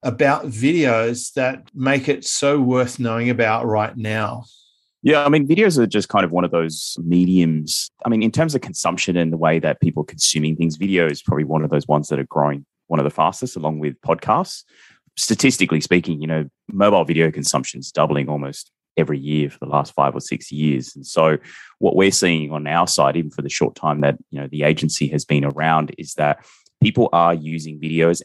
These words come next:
Speaker 2: and also consuming videos as a great way to build relationships, great way to generate leads, and also use it as a really exceptional conversion tool. So it's one of the rare forms of content where you can actually build a direct relationship with your target audience,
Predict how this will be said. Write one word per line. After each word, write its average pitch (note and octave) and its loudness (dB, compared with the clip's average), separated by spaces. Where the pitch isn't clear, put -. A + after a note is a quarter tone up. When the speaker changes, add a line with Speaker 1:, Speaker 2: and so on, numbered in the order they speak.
Speaker 2:
and D#2 0
also D#2 -2
consuming D2+ -2
videos G2+ 0
as D2+ -2
a D2+ -4
great D#2 -2
way D2+ 2
to D2 -6
build D2 -2
relationships, C#2+ -2
great F#2 2
way D#2 2
to D2+ -2
generate D2 -2
leads, D2 -2
and F2 -2
also G2+ 0
use E2 4
it D#2 2
as C#2+ 0
a C#2 -4
really D2 0
exceptional - -2
conversion D2 2
tool. C#2 0
So - -4
it's E2 -8
one G#2+ 2
of F2+ 0
the E2 0
rare D#2+ 2
forms D2+ 0
of D2+ -6
content - 0
where C#2+ 2
you C#2 0
can - -4
actually - -4
build D2+ 2
a C2+ -10
direct C#2+ -6
relationship D2 0
with D#2+ -6
your - -2
target C#2 -2
audience, C#2+ -4